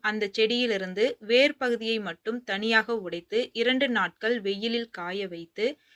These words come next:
மஞ்சள் தூளை தண்ணீரில் குழைத்து அந்த வேரில் தடவி ஒரு தாயத்தினுள் போட்டு அந்த தாயத்தை மூடி உங்கள் கைகளிலோ உங்கள் கழுத்திலோ கட்டிக்கொள்ளலாம். கருப்பு கயிறு, சிவப்பு கயிறு இரண்டு கயிறிலும் பயன்படுத்தலாம்.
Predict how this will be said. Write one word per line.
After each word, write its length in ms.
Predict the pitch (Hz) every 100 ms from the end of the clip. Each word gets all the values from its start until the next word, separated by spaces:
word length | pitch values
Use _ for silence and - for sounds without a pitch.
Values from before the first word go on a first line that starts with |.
| _ -
மஞ்சள் 380 | 247 269 302 294
தூளை 340 | 220 196 196 254 -
தண்ணீரில் 580 | 220 226 262 254 254 240
குழைத்து 400 | 202 185 - 233 -
அந்த 260 | 214 214 208
வேரில் 440 | 196 233 247 262
தடவி 460 | 202 180 190 175 233 302 -
ஒரு 220 | 214 202
தாயத்தினுள் 680 | 202 202 247 254 233 233 233
போட்டு 400 | - 185 175 196 277
அந்த 300 | - 202 196 196
தாயத்தை 500 | 196 226 247 247 247
மூடி 340 | 214 185 180 269 -
உங்கள் 340 | 214 214 202 190
கைகளிலோ 640 | 190 202 208 190 175 208 262
உங்கள் 340 | - 220 214 208
கழுத்திலோ 500 | 196 196 220 208 208
கட்டிக்கொள்ளலாம். 760 | 262 196 - - 156 165 190 196 _ _ _ _ -
கருப்பு 360 | 254 277 285 285
கயிறு, 380 | 226 208 208 247
சிவப்பு 440 | - 262 262 262 269
கயிறு 380 | 220 190 185 233 -
இரண்டு 360 | 226 254 254
கயிறிலும் 540 | 262 196 196 185 208 277
பயன்படுத்தலாம். 800 | 196 175 170 160 - 165 196